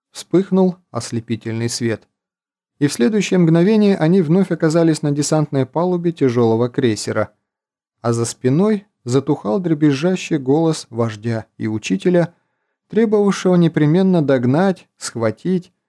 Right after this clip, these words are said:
дабы судить высшим и справедливейшим народным трибуналом. Десантная палуба,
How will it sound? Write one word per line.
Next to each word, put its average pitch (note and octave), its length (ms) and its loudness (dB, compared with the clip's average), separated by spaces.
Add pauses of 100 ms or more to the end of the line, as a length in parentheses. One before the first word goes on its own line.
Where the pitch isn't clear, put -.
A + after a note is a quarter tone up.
(340)
дабы G3+ 320 0
судить F#3+ 420 -2
высшим F3+ 560 0
и E3 100 0
справедливейшим E3 920 2
народным C3+ 500 0
трибуналом. C3+ 640 0 (1900)
Десантная A2+ 640 -4
палуба, F#3 640 -2